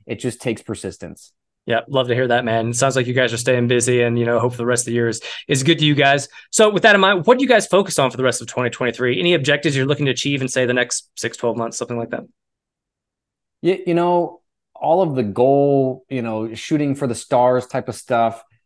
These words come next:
Speaker 1: uh, really isn't, isn't our, our flash and, and our game. We're just trying to be consistent. We're trying to, like, not swing for the fences, but just do, like, you know, what we think are really good doubles,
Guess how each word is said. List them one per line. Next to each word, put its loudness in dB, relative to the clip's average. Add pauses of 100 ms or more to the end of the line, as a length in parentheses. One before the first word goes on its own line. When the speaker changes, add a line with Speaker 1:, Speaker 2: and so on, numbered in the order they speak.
(120)
Speaker 1:
uh, 0
really 2
isn't, -2 (100)
isn't -6
our, -2
our -4
flash -8
and, -10
and -12
our -6
game. -6 (220)
We're 0
just 0
trying -2
to 2
be 0
consistent. -4
We're -4
trying -2
to, -2
like, -2
not -8
swing -2
for -4
the -2
fences, -4
but -6
just -6
do, 0
like, 0 (300)
you -8
know, -4
what -2
we 0
think -4
are -2
really -2
good -2
doubles, -4